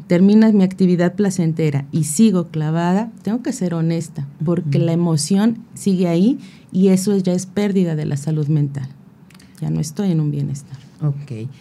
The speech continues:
Speaker 2: y es ahí donde al, al darnos cuenta de, de esa situación, que, que, bueno, ahí podemos acudir a los especialistas.
Speaker 1: Claro, a los especialistas, definitivamente. Eh, les recomiendo siempre que estén ante un especialista, pedir las credenciales,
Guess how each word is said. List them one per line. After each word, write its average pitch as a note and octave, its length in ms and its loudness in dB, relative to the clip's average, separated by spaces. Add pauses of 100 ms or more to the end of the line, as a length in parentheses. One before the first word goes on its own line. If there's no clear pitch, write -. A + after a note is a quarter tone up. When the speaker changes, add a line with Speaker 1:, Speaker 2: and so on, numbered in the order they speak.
(140)
Speaker 2:
y F#3 120 2
es F#3+ 180 0
ahí G#3+ 240 2
donde F#3+ 560 0
al, D3+ 300 0
al D#3 140 -2
darnos F#3 360 -4
cuenta A3+ 420 -8
de, F3+ 300 0
de E3 200 -2
esa G3+ 500 -4
situación, F#3+ 800 -6 (580)
que, D3 720 0
que, D3+ 100 -4
bueno, D3 340 2
ahí C#3+ 260 4
podemos C#3 400 2
acudir C3+ 480 -4 (260)
a C3 120 -8
los A#2+ 180 -6
especialistas. - 720 -16
Speaker 1:
Claro, D3 340 0 (320)
a - 80 -6
los D3+ 220 0
especialistas, D#3 880 -4
definitivamente. D#3+ 1080 0 (440)
Eh, D#3+ 640 4
les D#3 220 2
recomiendo E3 520 2
siempre F#3+ 480 0
que F3 100 -2
estén E3 320 0
ante D#3 540 2
un F3 180 2
especialista, E3+ 840 0
pedir F3+ 520 0
las G#3 240 2
credenciales, E3 960 0